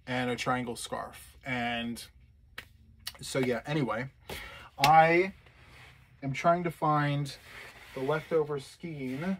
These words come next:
Sorry, guys. I hate to turn away from the camera. I have all the things everywhere here.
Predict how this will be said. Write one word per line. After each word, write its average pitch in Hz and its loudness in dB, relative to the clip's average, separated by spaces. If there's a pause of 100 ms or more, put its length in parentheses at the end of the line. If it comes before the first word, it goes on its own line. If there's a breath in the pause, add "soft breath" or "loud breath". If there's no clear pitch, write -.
Sorry, 135 -2
guys. 143 -4 (260)
I - -6
hate 151 -6
to 175 -4
turn 165 -8
away 156 -4
from 170 -6
the 165 0
camera. 151 2 (560 loud breath)
I 127 -6
have 135 -6
all 143 0
the 160 0
things 147 -8
everywhere 131 -4
here. 123 -10